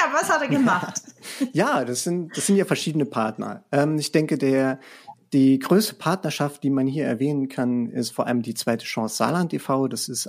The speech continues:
Speaker 2: eine, äh, kulturpädagogische Einrichtung, sage ich mal, die auch, äh, sozialpädagogische Förderung mit Kulturpädagogik macht, speziell bei Jugendlichen. Die machen halt viel mit, mit Gesang und,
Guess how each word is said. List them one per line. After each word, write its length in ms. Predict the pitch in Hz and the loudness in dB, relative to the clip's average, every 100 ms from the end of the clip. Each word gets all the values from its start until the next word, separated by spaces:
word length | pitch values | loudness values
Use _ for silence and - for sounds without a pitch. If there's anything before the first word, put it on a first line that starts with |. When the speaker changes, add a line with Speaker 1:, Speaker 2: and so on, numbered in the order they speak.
| - | -4
Speaker 2:
eine, 420 | 113 110 110 117 - - - - _ - | -2 -2 -2 -6 -14 -20 -20 -20 _ -2
äh, 140 | 120 | 0
kulturpädagogische 1800 | 120 123 - 143 - 117 113 120 117 117 - 117 107 104 104 107 104 - - | 2 -2 2 0 2 0 0 -2 -2 -2 -2 -2 0 -2 -4 -6 -8 -12 -8
Einrichtung, 520 | 117 151 185 156 151 | -2 0 0 0 -2
sage 220 | 127 135 131 | 0 0 -2
ich 140 | - | -2
mal, 140 | 127 | -2
die 180 | 120 123 | 0 -4
auch, 600 | 127 147 156 131 - - | 0 4 4 2 -6 -4
äh, 160 | 127 123 | 0 2
sozialpädagogische 1000 | 127 117 123 127 135 120 113 123 117 - | 0 -2 -2 -2 -2 -2 -2 -4 -6 -12
Förderung 580 | - 139 139 123 120 120 | -2 0 2 2 2 0
mit 240 | 131 - | -2 -6
Kulturpädagogik 2000 | - 113 - 143 135 123 - - - _ _ 135 120 120 110 113 117 110 110 - | -4 -4 0 2 4 2 -4 -20 -20 _ _ 0 4 4 2 0 -2 -2 -4 -2
macht, 340 | 117 190 - | 0 0 -4
speziell 400 | - 127 113 123 | -6 -6 -2 -2
bei 120 | 117 | 0
Jugendlichen. 720 | 110 107 131 127 117 107 - 104 | -2 0 0 0 -2 -6 -6 -10
Die 100 | - | -4
machen 260 | 117 123 | -4 -2
halt 140 | 113 117 | -2 -2
viel 240 | - 131 | 2 4
mit, 320 | 127 120 - | 4 2 0
mit 300 | 117 113 - | 0 0 0
Gesang 580 | 131 104 123 147 180 175 | -2 0 0 2 0 0
und, 460 | - 123 117 117 | -2 -2 -2 -4